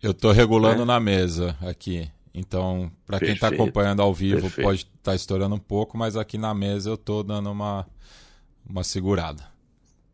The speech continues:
Speaker 2: Eles são baluarte, Matias. <laughs> André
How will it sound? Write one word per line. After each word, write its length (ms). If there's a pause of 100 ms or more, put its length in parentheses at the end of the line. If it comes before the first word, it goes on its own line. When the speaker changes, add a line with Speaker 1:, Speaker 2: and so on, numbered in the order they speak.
(520)
Speaker 2:
Eles 140
são 140
baluarte, 500
Matias. 380
<laughs> 580
André 500